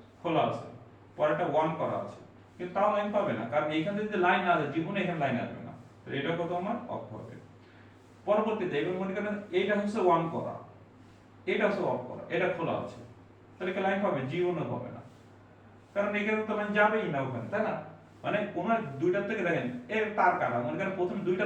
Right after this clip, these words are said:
তার কাটা, তো জীবনে এখানে যাবে না। কিন্তু স্যার এখানে প্রথমত স্যার এটাকে স্যার কেটে দেওয়া আছে, এটাকে স্যার, স্যার লাগানো আছে, তো লাইন জীবনে যাবে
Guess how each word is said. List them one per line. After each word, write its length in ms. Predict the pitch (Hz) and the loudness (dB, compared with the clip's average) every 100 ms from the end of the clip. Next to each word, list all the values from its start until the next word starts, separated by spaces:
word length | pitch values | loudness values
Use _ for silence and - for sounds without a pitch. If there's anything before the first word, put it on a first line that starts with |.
| - | 2
তার 120 | 120 - | 2 0
কাটা, 180 | - - - - | -6 -8 -14 -10
তো 40 | - 170 | -6 0
জীবনে 260 | 180 202 196 | 0 0 -2
এখানে 180 | 185 156 | -2 -2
যাবে 140 | - - | -2 -4
না। 60 | - - - - - - - | -10 -16 -20 -20 -20 -20 -16
কিন্তু 160 | 143 180 | -8 -4
স্যার 120 | 208 175 | 0 0
এখানে 180 | 208 214 - | 0 -2 -2
প্রথমত 360 | 180 208 208 226 226 | -4 -2 -4 -2 -2
স্যার 120 | 220 - 170 | -2 -2 0
এটাকে 240 | 180 202 214 | 2 2 -2
স্যার 100 | 226 214 | -4 -4
কেটে 180 | 202 208 202 | -2 0 4
দেওয়া 160 | 202 202 | 6 6
আছে, 160 | 202 175 - | 4 -4 -6
এটাকে 200 | 170 175 180 | -4 -2 -2
স্যার, 120 | 185 | -2
স্যার 120 | 196 165 - | -2 0 0
লাগানো 240 | 123 117 - | 0 -2 -6
আছে, 160 | - - - - | -10 -16 -20 -18
তো 60 | - 156 | -6 0
লাইন 120 | 160 139 | 0 0
জীবনে 280 | 120 - - | -2 -4 -8
যাবে 160 | - | -12